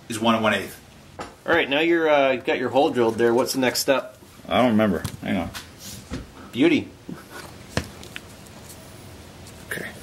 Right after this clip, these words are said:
Speaker 1: Okay, there's your plastic cover.
Speaker 2: We'll keep all the dust and everything out of the machine.
Speaker 1: Yeah.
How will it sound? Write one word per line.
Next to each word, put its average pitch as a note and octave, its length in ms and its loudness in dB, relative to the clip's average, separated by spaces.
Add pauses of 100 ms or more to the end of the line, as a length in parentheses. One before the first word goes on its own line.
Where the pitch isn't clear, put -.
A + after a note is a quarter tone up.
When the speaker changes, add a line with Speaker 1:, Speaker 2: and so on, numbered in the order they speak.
(260)
Speaker 1:
Okay, B2 320 -4
there's F2+ 180 -4
your F#2 100 -10
plastic - 400 -6
cover. F3 340 0 (200)
Speaker 2:
We'll B2 180 2
keep B2 220 -2
all A2 120 2
the G#2+ 80 -4
dust A2 320 -2
and A2 60 -6
everything G#2 340 -8
out G2+ 120 -2
of G2 40 -4
the G2 60 -2
machine. A#2 400 -4
Speaker 1:
Yeah. - 100 -4